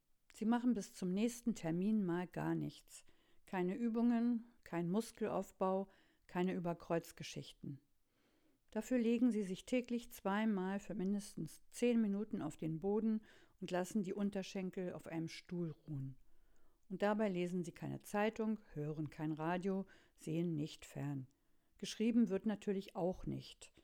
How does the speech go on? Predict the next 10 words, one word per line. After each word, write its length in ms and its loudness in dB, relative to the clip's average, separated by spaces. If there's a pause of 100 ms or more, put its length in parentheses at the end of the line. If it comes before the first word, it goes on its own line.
(500)
Entspannungsmusik 1040 4
ist 200 -6
erlaubt, 520 -4 (140)
weiter 360 0
nichts. 540 -6 (320)
Täglich 460 -2
zweimal. 560 -2 (640)
Haben 160 4
Sie 140 2
verstanden?“ 720 -4